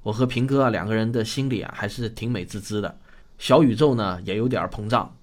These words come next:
因为观众多，所以我们俩演讲呢也就特别的卖力。我发现啊，我和平哥呢都是人来疯型的，人越多越来劲。说实话，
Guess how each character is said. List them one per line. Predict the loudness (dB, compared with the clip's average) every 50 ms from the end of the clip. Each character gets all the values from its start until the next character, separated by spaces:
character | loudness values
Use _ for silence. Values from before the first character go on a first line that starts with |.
| -20 -20 -20 -20 -20 -20 -6 4
因 | 6 8
为 | 8 8
观 | 8 6 6 6
众 | 6 4 4 4
多， | 4 4 4 4 4
所 | 2 2 4 4 6
以 | 6
我 | 4 2 2
们 | 0 0
俩 | 0 0 0
演 | 0 0 0 0 0
讲 | 0 0 -2 -4
呢 | -6 -6
也 | -4 -6
就 | -4 -4 -4
特 | -4 2 2 2 4
别 | 4 0
的 | -2 -2
卖 | -2 -2 -4 -4
力。 | -6 -8 -10 -12 -18 -20 -20 -20 -20 -20 -14 -12
我 | -6
发 | -2 0 2
现 | 2 4 4 2
啊， | 2 2
我 | 0 -2
和 | 0 -2 -2
平 | -2 0 -2 -2
哥 | 2 2 2 2
呢 | 2 0 0
都 | 0 2 2 2 2
是 | 0 -2 -2 0 0 0
人 | 2 0 0
来 | 2 0 0 0
疯 | 0 0 0
型 | 0 -2 -6 -6
的， | -6 -8 -8 -10 -18 -16 -8
人 | -4 -2 2 2
越 | 2 2
多 | 2 0 -2 -2 -2
越 | -2 -2 -4
来 | -4 -6 -8 -8
劲。 | -8 -8 -10 -10 -14 -18 -20 -20 -20 -20 _ -20 -20 -20 -20 -20 -18 -4
说 | 0 0 0
实 | 2 0 0
话， | 2 2 0 0 -2